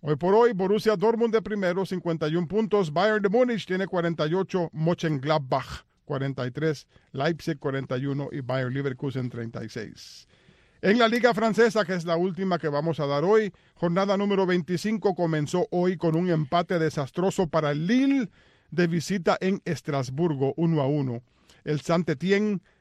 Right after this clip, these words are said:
derrotó al Dijon uno por cero. Mañana juega el Paris Saint-Germain contra el Nimes y el domingo el Marsella contra Rennes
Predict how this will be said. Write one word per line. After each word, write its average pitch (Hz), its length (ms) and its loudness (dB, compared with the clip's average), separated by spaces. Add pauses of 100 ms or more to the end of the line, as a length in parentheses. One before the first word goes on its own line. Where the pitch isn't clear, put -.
(140)
derrotó 147 560 0
al 160 200 -2
Dijon 139 720 0 (240)
uno 147 200 -2
por 131 160 -8
cero. - 320 -8 (360)
Mañana 139 340 0
juega 170 240 2
el 165 80 0
Paris 147 240 -2
Saint-Germain 147 560 0
contra 165 300 -2
el 160 100 2
Nimes 160 560 -2 (440)
y 143 60 -2
el 147 100 0
domingo 175 420 2
el 165 60 4
Marsella 175 680 0
contra 147 480 -4
Rennes 208 400 0